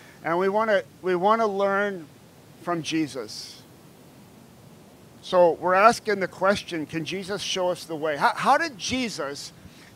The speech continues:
discover his identity and his calling? And so that's why I want to invite you into this conversation as we look at some scriptures. I want to ask you or invite you, if you've got a copy of the Bible, let's go to Luke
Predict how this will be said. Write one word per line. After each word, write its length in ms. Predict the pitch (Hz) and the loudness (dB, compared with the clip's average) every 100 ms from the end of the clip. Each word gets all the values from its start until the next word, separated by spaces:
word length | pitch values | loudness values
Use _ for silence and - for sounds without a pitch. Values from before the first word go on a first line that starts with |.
| - | -2
discover 640 | 208 - - 214 185 190 | -2 -2 2 2 2 0
his 400 | 165 196 226 226 | -2 0 0 0
identity 760 | 202 185 180 180 170 165 131 104 - - - - - - - - - - - | -2 -4 -2 -4 -4 -6 -10 -16 -20 -20 -20 -20 -20 -20 -20 -20 -20 -14 -8
and 160 | 160 | -6
his 200 | 165 165 | -4 -6
calling? 540 | - 151 131 120 101 98 113 - - | -8 -6 -6 -6 -10 -18 -20 -20 -16
And 100 | 139 | -16
so 360 | - 170 160 - | -6 -2 -2 -2
that's 260 | 202 233 | -2 -2
why 160 | 196 196 | -2 -2
I 40 | |
want 240 | 185 175 175 | -2 -4 -4
to 100 | 160 | -6
invite 360 | 139 170 175 | -2 -2 -2
you 160 | 165 160 | -4 -8
into 220 | 160 160 | -8 -10
this 200 | 147 147 | -12 -14
conversation 840 | - 160 156 151 - 156 143 156 | -8 -6 -4 -6 -2 -2 -2 -6
as 120 | 135 123 | -6 -6
we 120 | 143 | -2
look 260 | 156 160 | 2 2
at 160 | 165 139 | 0 -4
some 180 | - 143 | -4 -8
scriptures. 760 | - 165 139 - 151 143 - - - - - - - - - - - - - - | -6 -4 -4 -4 -4 -4 -6 -16 -20 -20 -20 -20 -20 -20 -20 -20 -20 -20 -4 4
I 80 | |
want 180 | 190 240 | 6 6
to 120 | 160 | 4
ask 300 | 170 240 - | 2 2 0
you 180 | 208 202 | -4 -2
or 140 | 185 185 | 0 -2
invite 340 | 160 185 196 | 0 0 0
you, 180 | 190 190 | 0 -2
if 140 | 156 | -2
you've 140 | 165 151 | -8 2
got 180 | 247 | 4
a 80 | 262 | 4
copy 340 | 202 214 220 214 | 0 0 0 -2
of 40 | |
the 60 | 180 | 0
Bible, 300 | 180 180 185 | 4 4 2
let's 200 | 233 - | -2 0
go 120 | 269 | -2
to 80 | 233 | 0
Luke 320 | 208 220 | 0 -2